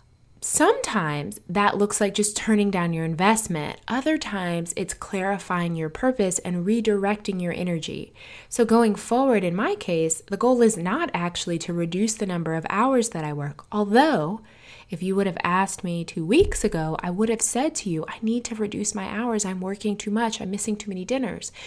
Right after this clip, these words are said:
And now I would say to you, it is not that I need to reduce my hours.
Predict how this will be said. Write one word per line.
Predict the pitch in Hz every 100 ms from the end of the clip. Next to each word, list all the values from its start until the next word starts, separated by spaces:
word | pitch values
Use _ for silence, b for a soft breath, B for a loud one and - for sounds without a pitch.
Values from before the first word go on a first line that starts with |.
| B B B B
And | 202 175
now | 185 233 339 302 -
I | 185
would | 165 160
say | 165 151
to | - 151
you, | 147 -
it | 208
is | - 208
not | 175 185 285 196
that | 180
I | 170
need | 160 151
to | - 156
reduce | 151 143 147 220 294 -
my | 170 151
hours. | - 147 147 175 254